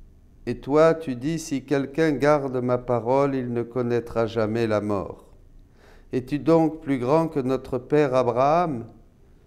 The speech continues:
Il est mort, et les prophètes aussi sont morts. Pour qui te prends-tu ? » Jésus répondit,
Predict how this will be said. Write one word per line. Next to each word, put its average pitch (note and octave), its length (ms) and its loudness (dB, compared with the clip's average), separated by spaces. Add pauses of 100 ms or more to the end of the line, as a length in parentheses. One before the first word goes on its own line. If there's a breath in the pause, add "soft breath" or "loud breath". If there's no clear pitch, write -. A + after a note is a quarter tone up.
(680 soft breath)
Il B2+ 180 0
est B2+ 100 2
mort, C3 580 0 (280)
et C3 120 2
les C3 140 2
prophètes D3 840 0
aussi D3 420 -4
sont G#2 260 -4
morts. G2+ 560 -2 (1300 soft breath)
Pour F3 240 -4
qui F3+ 240 -6
te C3 80 0
prends-tu ? » G#2+ 680 -4 (1120)
Jésus C#3 540 2
répondit, G#2 720 -2